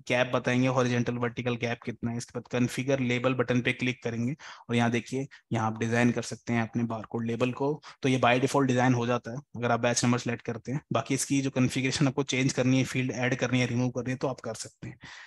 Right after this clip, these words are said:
जैसे कि अगर आपको कंपनी नेम जो है ये हटाना है तो आप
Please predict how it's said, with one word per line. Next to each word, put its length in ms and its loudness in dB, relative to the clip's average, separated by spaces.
जैसे 200 0
कि 60 -2
अगर 160 2
आपको 200 0
कंपनी 600 4
नेम 280 4
जो 120 0
है 120 2
ये 60 0
हटाना 360 0
है 60 -4
तो 120 -4
आप 260 -2